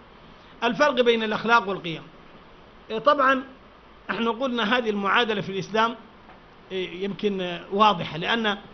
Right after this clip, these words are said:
الإسلام عنده الأخلاق تتعانق مع القيم،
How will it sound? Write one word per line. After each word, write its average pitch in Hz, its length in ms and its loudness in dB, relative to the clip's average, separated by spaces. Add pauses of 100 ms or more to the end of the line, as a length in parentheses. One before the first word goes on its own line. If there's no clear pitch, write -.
(220)
الإسلام 202 440 -2
عنده 226 300 -4 (680)
الأخلاق 214 540 0 (180)
تتعانق 202 520 0
مع 170 160 -6
القيم، 151 300 -12